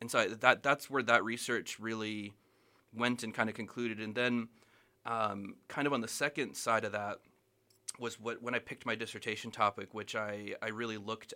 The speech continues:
at how, so I, I guess it's a similar idea, but how if countries want to change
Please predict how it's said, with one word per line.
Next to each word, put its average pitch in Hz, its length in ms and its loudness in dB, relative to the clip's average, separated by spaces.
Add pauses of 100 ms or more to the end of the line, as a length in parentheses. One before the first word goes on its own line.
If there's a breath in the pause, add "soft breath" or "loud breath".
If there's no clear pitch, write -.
at 101 420 -2 (480 soft breath)
how, 127 680 6 (240)
so 117 240 -4
I, 139 160 0
I - 20 0
guess 190 180 -2
it's - 140 -8
a 117 40 -10
similar 135 280 4
idea, 117 260 0
but 107 140 -6
how 143 340 6
if 117 160 -4
countries 143 680 -4 (480 soft breath)
want 127 280 2
to 147 120 -8
change 117 720 -4